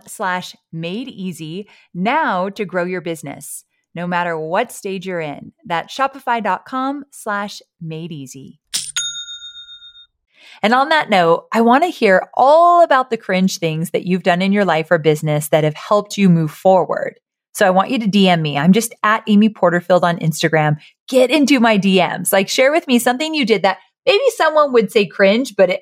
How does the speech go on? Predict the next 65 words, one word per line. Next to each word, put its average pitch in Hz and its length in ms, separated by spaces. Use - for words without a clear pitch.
absolutely 214 1080
moved 185 280
you 196 100
forward 196 420
or 180 80
made 170 260
you 175 120
happier 226 640
or 180 80
gave 220 340
you 233 180
joy 202 480
or 160 180
helped 277 320
you 247 100
build 220 240
your 220 80
business 196 420
or 175 80
whatever 170 360
it - 120
might 160 220
be. - 280
I 208 80
really 285 240
want 247 160
to 196 60
share 180 280
some 226 240
of 240 140
them. 254 300
So, 165 460
um, 175 220
if 160 140
you're 190 160
cool 180 200
with 165 180
that, 160 220
just - 180
say, 156 140
like, 151 220
"It's 196 180
okay 165 240
if 151 120
you 160 80
share 156 300
this," - 320
or - 240
whatever, 180 500
but 165 200
I'd 175 200
love 170 140
to 170 80
share 151 240
some 156 200
of 151 60
those. 151 220
But 190 160
if 185 100
you 190 80
want 190 160
it 196 80
private, 262 380
just 190 160
say, 156 220